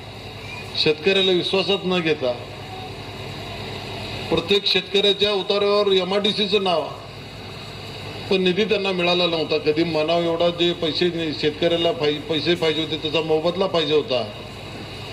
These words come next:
त्यावेळेला शेतकऱ्याला इथले वर्षभर आंदोलन करावं लागलं. शेवटी इथले लोक बैलगाड्या जाऊन तिथं, तिथं टोल, तळ टोकले.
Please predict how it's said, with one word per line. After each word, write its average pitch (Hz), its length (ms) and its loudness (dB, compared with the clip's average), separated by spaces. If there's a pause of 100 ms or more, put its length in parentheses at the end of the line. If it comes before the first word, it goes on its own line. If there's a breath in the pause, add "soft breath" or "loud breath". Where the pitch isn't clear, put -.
(500)
त्यावेळेला 185 380 4
शेतकऱ्याला 196 480 2
इथले 202 360 4 (640)
वर्षभर 220 480 4
आंदोलन 196 380 2
करावं 180 300 2
लागलं. 151 360 0 (1300)
शेवटी 170 280 4
इथले 175 260 2
लोक 170 280 0
बैलगाड्या 170 440 4
जाऊन 170 220 0
तिथं, 165 360 0 (460)
तिथं 165 200 2
टोल, 180 340 4 (600)
तळ 196 120 4
टोकले. 160 440 4